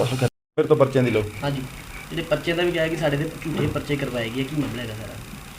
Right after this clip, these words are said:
Speaker 1: ਪਰਚੇ ਭਾਈ ਹੁਣ ਕਾਨੂੰਨ ਨੂੰ ਇਹ ਹੱਥ 'ਚ ਲੈਣਗੇ ਤੇ ਇਹਨਾਂ ਦੇ ਪਰਚੇ ਹੋਣੇ, ਸਾਡੇ ਤੇ ਥੋੜ੍ਹਾ ਪਰਚੇ ਹੋਣੇ ਆ। ਜਦੋਂ ਆਪਾਂ ਕਿਸੇ ਦੇ ਬੈਨਰ ਪਾੜਨੇ ਆ,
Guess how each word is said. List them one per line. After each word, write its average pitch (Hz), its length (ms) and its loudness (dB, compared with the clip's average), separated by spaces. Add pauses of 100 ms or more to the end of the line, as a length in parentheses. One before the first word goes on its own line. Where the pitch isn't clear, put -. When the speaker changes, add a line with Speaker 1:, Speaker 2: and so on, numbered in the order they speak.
(420)
Speaker 1:
ਪਰਚੇ 135 360 10
ਭਾਈ 139 380 12
ਹੁਣ 160 140 10
ਕਾਨੂੰਨ 123 420 8
ਨੂੰ 143 140 10
ਇਹ 147 80 12
ਹੱਥ 143 260 10
'ਚ 123 100 8
ਲੈਣਗੇ 139 400 10
ਤੇ 165 100 8
ਇਹਨਾਂ 156 200 10
ਦੇ 175 80 10
ਪਰਚੇ 151 320 10
ਹੋਣੇ, 165 180 12
ਸਾਡੇ 139 280 12
ਤੇ 147 100 10
ਥੋੜ੍ਹਾ 156 200 12
ਪਰਚੇ 151 320 12
ਹੋਣੇ 131 200 12
ਆ। 95 80 6 (320)
ਜਦੋਂ 135 300 12
ਆਪਾਂ 147 340 12 (120)
ਕਿਸੇ 135 220 12
ਦੇ 139 400 10
ਬੈਨਰ 127 400 12
ਪਾੜਨੇ 135 560 12
ਆ, 139 260 12